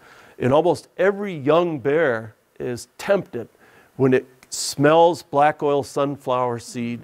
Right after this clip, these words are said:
and suet in our backyard, they're tempted to come in and get that, usually at night. And they're very timid the first time they come. And again, it's usually to,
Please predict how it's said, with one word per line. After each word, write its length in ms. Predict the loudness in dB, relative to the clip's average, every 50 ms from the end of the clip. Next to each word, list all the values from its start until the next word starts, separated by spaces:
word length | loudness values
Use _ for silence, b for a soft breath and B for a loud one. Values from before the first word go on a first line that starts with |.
| -14
and 180 | -14 -14 -14 -14
suet 320 | -10 -6 -4 -4 -4 -4
in 60 | -6 -8
our 80 | -6
backyard, 600 | -2 0 0 0 0 -2 -2 0 0 2 0 -2 -4
they're 140 | -8 -10 -12 _
tempted 500 | -4 -2 -2 -2 -2 0 0 0 0 -2 B B B B B B B B B B B B B -6
to 120 | -4 -4
come 340 | -4 -2 0 2 2 2 2
in 300 | 0 0 0 -2 -4 -6 -8
and 200 | -10 -10 -8 -6
get 180 | -6 -6 -6 -8
that, 200 | -10 -10 -10 -4
usually 420 | 0 2 2 2 2 2 0 0
at 100 | 0 -2
night. 420 | -4 -6 -4 -2 -2 -2 -4 -4 -8 _ _ _ _ b b b b b b b b b
And 180 | -4 -2 0 0
they're 100 | 0 2
very 240 | 4 4 4 4 2
timid 400 | 0 -2 0 0 0 2 0 0
the 80 | -2 -2
first 360 | -2 0 0 0 0 0 0
time 300 | 0 2 2 2 2 0
they 140 | -2 -2 -4
come. 440 | -2 0 2 2 2 2 0 -4 -10 B B B B B B B B B B
And 420 | -6 -2 0 0 0 0 0 -2 -4 -4
again, 560 | -4 -6 -2 2 4 4 4 4 0 -4 b b b b b b b b -6
it's 260 | -6 -6 -6 -4 2
usually 420 | 4 6 6 6 4 2 -2 -2 -2
to, 400 | 0 2 2 4 4 2 0